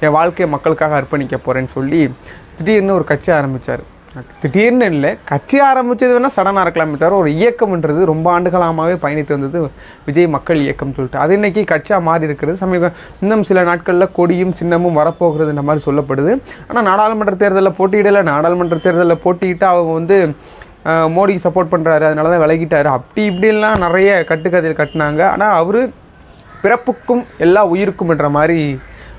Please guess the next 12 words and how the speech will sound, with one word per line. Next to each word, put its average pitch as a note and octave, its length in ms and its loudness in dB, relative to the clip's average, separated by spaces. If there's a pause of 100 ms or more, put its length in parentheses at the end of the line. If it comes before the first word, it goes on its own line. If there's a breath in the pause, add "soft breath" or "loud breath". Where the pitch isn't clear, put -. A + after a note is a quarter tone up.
அஹ், C#3+ 280 0
அந்த D#3+ 240 2
தத்துவத்தை E3+ 460 0
முன்வைத்து, E3 600 0
அந்த D#3 180 0
கோட்பாட்டை F#3+ 560 0
முன்வைத்து, D#3 600 -2
எல்லாருக்கும் F#3+ 480 2
எல்லாம் F3+ 340 2
சமம் E3 440 -2
அப்படின்ற D3 320 -2
ஒரு C#3+ 200 2